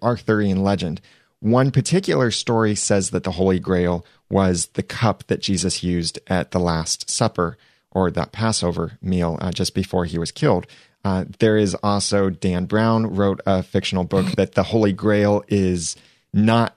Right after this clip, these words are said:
Speaker 1: actually a physical item, but that it is the, the birth, the bloodline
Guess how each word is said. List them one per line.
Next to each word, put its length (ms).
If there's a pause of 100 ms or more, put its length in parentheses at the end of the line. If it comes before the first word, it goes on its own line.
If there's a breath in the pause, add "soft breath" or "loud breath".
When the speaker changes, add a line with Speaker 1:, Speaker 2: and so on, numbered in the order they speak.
Speaker 1:
actually 440
a 60
physical 800
item, 600 (400 soft breath)
but 220
that 180
it 220
is 500 (420 soft breath)
the, 460 (180)
the 120
birth, 580
the 300 (260)
bloodline 840